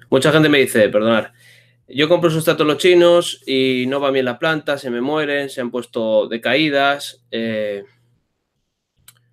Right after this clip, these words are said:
no sé, mil cosas. O, por ejemplo, hace poco una suscriptora me dijo, "Iván, he comprado un sustrato que es muy raro, y es que riego el sustrato y este se hincha, pero no se moja".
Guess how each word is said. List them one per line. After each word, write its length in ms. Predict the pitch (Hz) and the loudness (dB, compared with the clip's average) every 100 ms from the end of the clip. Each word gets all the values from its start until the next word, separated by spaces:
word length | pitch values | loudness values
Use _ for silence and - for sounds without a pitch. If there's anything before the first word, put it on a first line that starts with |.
| _ _ _ | _ _ _
no 120 | 135 | -2
sé, 360 | 131 110 78 _ _ | 0 0 -2 _ _
mil 260 | 127 139 127 | -2 -2 0
cosas. 600 | 110 - 87 - - _ _ _ | -2 -2 -10 -12 -18 _ _ _
O, 160 | 131 131 | 0 2
por 80 | 135 | 2
ejemplo, 440 | 151 151 165 160 | 2 0 2 2
hace 200 | 135 143 | 2 -2
poco 320 | 147 156 160 | -4 -4 -2
una 160 | 147 135 | -2 -4
suscriptora 480 | 143 135 131 143 147 | -6 -8 -4 -2 0
me 100 | 131 | 0
dijo, 360 | 120 123 113 | -2 -2 -2
"Iván, 360 | 120 143 165 127 _ _ _ | 0 0 0 -4 _ _ _
he 80 | 127 | -6
comprado 260 | 156 160 170 | -2 2 2
un 60 | |
sustrato 480 | 170 156 160 160 - | 2 -6 -4 -4 -4
que 80 | 156 | -8
es 100 | 135 | -6
muy 160 | 139 131 | -4 -2
raro, 280 | 110 98 | -2 -2
y 100 | 85 | -4
es 100 | 135 | -6
que 160 | - 113 | -4 -6
riego 400 | 101 127 156 160 | -4 -2 0 -2
el 80 | 160 | -4
sustrato 680 | 160 - 170 175 202 202 _ _ _ _ | -8 -2 -2 0 -2 -4 _ _ _ _
y 120 | 131 | -4
este 200 | 143 - | -4 -4
se 180 | 117 120 | -6 -2
hincha, 520 | 135 151 151 196 226 _ _ _ | 0 -2 0 -2 -2 _ _ _
pero 160 | - 131 | -2 0
no 100 | 139 | 0
se 100 | 123 | -2
moja". 480 | 107 95 92 - | -6 -6 -10 -14